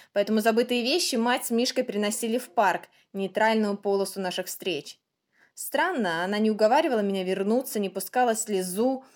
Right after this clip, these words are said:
только долго смотрела на меня, не говоря ни слова. Взгляд этот я не выдерживал,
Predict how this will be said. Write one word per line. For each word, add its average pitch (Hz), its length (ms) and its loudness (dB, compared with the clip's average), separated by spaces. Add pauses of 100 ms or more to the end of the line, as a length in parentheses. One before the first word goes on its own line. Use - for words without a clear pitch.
(180)
только 196 240 0
долго 240 260 2
смотрела 226 520 0
на 220 80 4
меня, 208 260 0
не 190 100 -4
говоря 202 320 2
ни 214 120 0
слова. 185 580 -4 (420)
Взгляд 208 540 2
этот 214 220 -2
я 202 160 0
не 202 100 0
выдерживал, 190 720 0